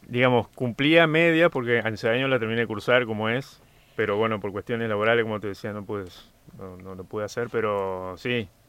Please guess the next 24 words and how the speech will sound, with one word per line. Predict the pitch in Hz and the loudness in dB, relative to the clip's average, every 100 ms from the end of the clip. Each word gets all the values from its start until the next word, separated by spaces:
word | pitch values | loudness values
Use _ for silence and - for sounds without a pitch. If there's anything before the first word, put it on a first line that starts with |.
| _ | _
sí, | - 107 | -14 -12
es | 98 101 - | -10 -12 -14
lo | 92 92 | -14 -12
que | 98 | -10
dice | 101 | -8
Maxi, | 104 101 - | -8 -8 -10
es, | 95 98 92 - - _ _ _ _ _ - | -14 -14 -14 -20 -20 _ _ _ _ _ -8
digamos, | 110 117 113 107 | -2 0 0 0
no | 123 | -2
es | 120 | -2
que | - 120 | -4 -2
nos | 117 | 0
arrepentimos | 113 110 107 101 123 120 110 | 0 0 -4 -6 -6 -4 -4
de | |
lo | 104 98 | -4 -6
que | 98 92 92 90 87 - _ _ _ - | -6 -6 -8 -12 -14 -20 _ _ _ -18
nos | 92 | -8
ha | 101 | -4
pasado, | 107 104 131 139 135 127 - _ _ _ _ _ _ _ | -2 0 2 4 2 -2 -10 _ _ _ _ _ _ _
sí, | - 117 - | -10 -8 -8
lo | 101 | -8
hubiésemos | 101 113 117 117 107 | -6 -6 -6 -6 -4
metido | 104 117 110 107 101 101 98 95 92 90 95 - | -6 -2 0 2 2 2 0 -2 -4 -8 -12 -12
con, | 98 101 98 92 90 90 | -10 -8 -10 -12 -14 -16